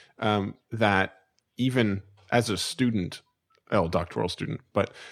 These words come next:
still making that impression amongst the faculty of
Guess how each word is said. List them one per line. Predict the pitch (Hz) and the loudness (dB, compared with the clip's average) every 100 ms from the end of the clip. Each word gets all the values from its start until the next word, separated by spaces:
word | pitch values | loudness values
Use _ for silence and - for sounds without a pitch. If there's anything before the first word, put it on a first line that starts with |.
| - | -10
still | - - 107 95 - | -4 4 6 6 2
making | 110 104 113 104 | 2 2 4 4
that | 90 | 4
impression | 90 90 90 - 92 92 - - | 2 0 0 0 -4 -6 -12 -4
amongst | 104 95 - - | 0 0 -2 -6
the | |
faculty | - 87 85 95 - 87 90 - - - | -4 -2 -2 -4 -2 -2 -2 -8 -20 -4
of | 98 90 - | 0 0 -4